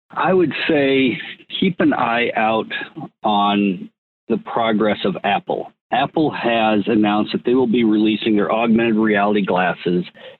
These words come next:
in twenty twenty-two. So, you know, we still have two years.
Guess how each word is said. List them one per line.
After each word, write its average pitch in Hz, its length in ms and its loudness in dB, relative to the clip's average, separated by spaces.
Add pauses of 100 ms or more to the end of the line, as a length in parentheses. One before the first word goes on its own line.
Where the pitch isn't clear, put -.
in 98 260 0 (140)
twenty 123 340 0
twenty-two. 92 720 -2
So, 113 200 0 (400)
you 120 80 0
know, 120 40 2
we 127 200 0
still 139 160 0
have 117 160 0 (180)
two 160 140 4
years. 101 520 2